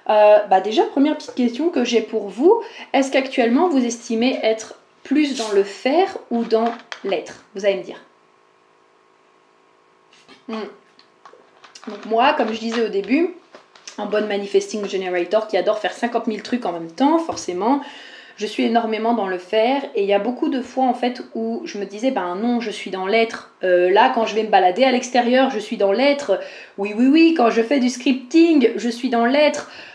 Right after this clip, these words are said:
Euh, « Ben non, mais quand je suis devant un film, je suis dans l'être. »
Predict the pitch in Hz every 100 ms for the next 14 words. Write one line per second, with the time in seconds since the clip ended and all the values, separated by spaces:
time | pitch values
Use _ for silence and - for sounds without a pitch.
0 | - 185 185 196 240 330 320 254 277 -
1 | 262 262 262 269 254 - 349 311 254 240
2 | 262 233 247 285 330 - 220